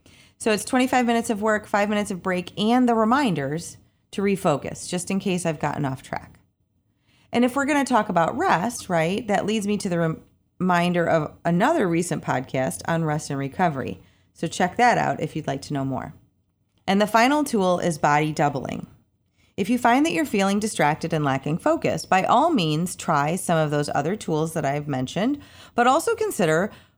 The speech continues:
phoning or checking in with a friend via text and then opening up a Zoom room and joining a group. Maybe you can change your location too to work near someone who is focused.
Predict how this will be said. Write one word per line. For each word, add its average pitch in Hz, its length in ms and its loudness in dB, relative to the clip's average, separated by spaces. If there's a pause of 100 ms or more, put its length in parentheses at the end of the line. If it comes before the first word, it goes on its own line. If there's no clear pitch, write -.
(120)
phoning 151 600 0
or 202 120 0
checking 151 400 -2
in 156 100 2
with 170 120 2
a 180 60 0
friend 196 280 2
via 254 160 0
text 320 480 -2
and 180 240 2
then 156 440 4
opening 170 420 0
up 220 140 0
a 294 60 -2
Zoom 302 340 2
room 143 260 2
and 151 220 0
joining 143 340 -2
a 254 60 0
group. 359 360 -2 (440)
Maybe 160 340 4
you 175 320 2
can 185 280 2
change 147 400 -2
your 175 120 0
location 226 680 0
too 202 300 0
to 175 180 -2
work 160 340 -2
near 156 380 0 (220)
someone 190 640 2 (180)
who 247 200 0
is 254 340 0
focused. - 680 -8